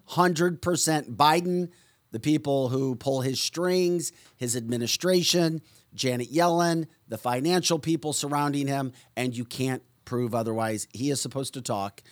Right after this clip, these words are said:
um, uh, I don't know, around nine o'clock, or is he talking now? Anyway,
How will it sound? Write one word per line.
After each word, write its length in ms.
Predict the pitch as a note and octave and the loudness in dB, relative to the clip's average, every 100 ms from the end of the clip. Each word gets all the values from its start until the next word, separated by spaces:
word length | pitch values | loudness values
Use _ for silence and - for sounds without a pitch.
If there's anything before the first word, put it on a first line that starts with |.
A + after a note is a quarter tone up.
| - _ _ | -20 _ _
um, 520 | G2 G2 F#2+ F#2 E2+ - _ _ _ _ _ _ - - - | -4 -2 -2 -4 -8 -14 _ _ _ _ _ _ -20 -16 -8
uh, 640 | F#2+ F#2+ F#2+ F#2+ F#2+ F#2+ | -6 -6 -6 -6 -8 -8
I 0 | |
don't 180 | F#2+ G#2+ | -10 -10
know, 100 | F#2 | -10
around 200 | F2+ F#2+ | -8 -6
nine 180 | A#2 D3 | -4 -4
o'clock, 320 | - F3 D#3+ | -4 -6 -4
or 240 | A2 G#2 - | -6 -8 -8
is 140 | G2 G#2+ | -8 -6
he 100 | G#2+ | -4
talking 380 | B2+ A#2+ B2+ | -4 -4 -4
now? 220 | A#2+ A#2+ B2 | -2 -2 -2
Anyway, 460 | D3 D3+ B2+ A2+ | -2 0 0 -4